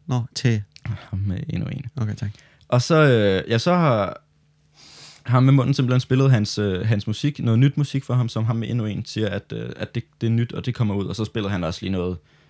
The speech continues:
Speaker 2: af hans eget, men det er der jo ikke nogen, der gider at høre ham, ham med endnu en.
Speaker 1: Ja.
Speaker 2: Øhm, altså D J Khaled! Men,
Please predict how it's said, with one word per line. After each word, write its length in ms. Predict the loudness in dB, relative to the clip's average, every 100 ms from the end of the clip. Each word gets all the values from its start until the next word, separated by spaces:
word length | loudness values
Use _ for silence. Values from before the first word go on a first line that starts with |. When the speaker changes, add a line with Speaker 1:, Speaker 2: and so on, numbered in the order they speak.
| _ _
Speaker 2:
af 80 | -4
hans 160 | -2 -2
eget, 220 | -2 -2
men 100 | -2
det 80 | -4
er 40 |
der 60 | -4
jo 40 |
ikke 120 | -4 -4
nogen, 120 | -6
der 60 |
gider 180 | -6 -8
at 60 | -6
høre 320 | -6 -6 -8 -8
ham, 160 | -10 -10 _
ham 160 | -8 -6
med 120 | -6
endnu 160 | -6 -8
en. 160 | -10 -14 _ -8
Speaker 1:
Ja. 100 | -6 -8 -16 _ _ _ -2
Speaker 2:
Øhm, 640 | 0 0 -2 -4 -6 -10 _ _ _ _ _ _ _ _ _ _ _ _ _ _ _ _ _ _ _ _ _ _ _ _ -20 _ _ _ _ _
altså 220 | -4 -4
D 200 | -6 -2 2 4 4
J 220 | 0 -4 -4 0 2 2 0
Khaled! 840 | -2 0 2 4 4 2 0 -2 -6 _ _ -20 -20 -20 -20 -4
Men, 380 | 6 8 8 6